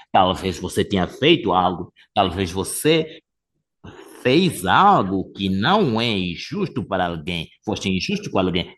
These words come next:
"Não, Jó disse que eu sou justo, não fiz nada com ninguém." E disse a ele assim, "Longe de mim, que eu vos dê razão, até que eu a expire, nunca afastarei de mim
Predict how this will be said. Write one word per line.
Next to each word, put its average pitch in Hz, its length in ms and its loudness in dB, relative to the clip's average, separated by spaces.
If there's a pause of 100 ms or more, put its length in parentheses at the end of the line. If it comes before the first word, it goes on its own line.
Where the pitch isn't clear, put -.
(140)
"Não, 208 480 4
Jó 120 220 -4
disse 143 320 -2
que 175 80 2
eu 175 80 4
sou 190 260 6
justo, 165 480 0
não 156 80 0
fiz 156 220 0
nada 165 300 2
com 147 100 -6
ninguém." 131 480 -4 (920)
E 87 500 -6 (180)
disse 101 340 -6
a 104 140 0
ele 80 160 -4
assim, 76 380 -12 (260)
"Longe 107 580 -4
de 101 140 -2
mim, 101 460 -2 (420)
que 98 80 -6
eu 95 100 -2
vos 87 200 -10
dê 101 100 -4
razão, 87 560 -6
até 101 320 -4
que 139 240 -2
eu 123 480 0 (320)
a 117 140 -6
expire, 117 880 -2
nunca 135 520 -2
afastarei 104 680 -4
de 98 200 -2
mim 101 380 -4